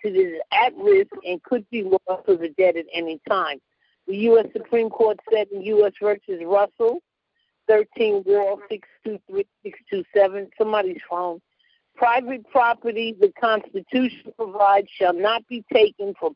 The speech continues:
public use without just compensation." Now, he's talking about, uh, the wealth of people, uh, you know, your finances, the gold and silver they took from people in nineteen thirty-three.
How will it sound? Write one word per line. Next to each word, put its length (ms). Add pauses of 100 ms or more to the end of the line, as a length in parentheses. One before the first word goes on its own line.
public 480
use 320 (120)
without 460 (160)
just 260 (160)
compensation." 880 (600)
Now, 340 (420)
he's 260 (120)
talking 480
about, 520 (280)
uh, 80
the 160
wealth 400
of 100 (120)
people, 480
uh, 100 (220)
you 160
know, 180
your 220 (100)
finances, 800
the 160
gold 360
and 140 (100)
silver 280
they 180
took 60 (260)
from 200
people 360
in 100
nineteen 420
thirty-three. 760